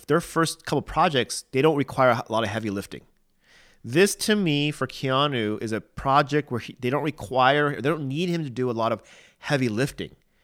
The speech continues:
He doesn't need to do a lot, and so, and they don't, they don't have a lot of dialogue for him. They don't need it, 'cause his, his dialogue is the triple tap. His dialogue is beating people up,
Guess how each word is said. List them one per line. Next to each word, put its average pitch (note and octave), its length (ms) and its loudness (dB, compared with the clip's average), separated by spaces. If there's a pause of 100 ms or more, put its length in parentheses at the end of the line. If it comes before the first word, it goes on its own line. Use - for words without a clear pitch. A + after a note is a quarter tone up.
(140)
He D3 100 -6
doesn't F#3+ 240 2
need F#3 140 0
to F3+ 80 -2
do D3+ 240 4
a - 80 8
lot, G#2+ 400 4 (400)
and C#3 180 -4
so, C#3+ 120 -2
and B2 120 -2
they B2+ 60 -4
don't, B2+ 240 -2
they C3 80 -2
don't C#3+ 80 -2
have D#3 80 -4
a E3 60 2
lot E3 120 4
of C3+ 60 -6
dialogue G#2 540 2
for G#2+ 220 -8
him. A2 160 -6
They C3+ 60 0
don't D#3 200 -2
need F3 180 -2
it, - 260 -4 (300)
'cause B2+ 220 -6 (120)
his, D3+ 300 0 (220)
his G3+ 240 8
dialogue E3 640 4
is G#2+ 120 -4
the G#2+ 60 -6
triple - 280 -4
tap. - 260 -16 (800)
His D#3 160 2
dialogue E3 540 8
is G#2+ 100 0
beating B2 240 -2
people A2+ 300 -2
up, - 180 -8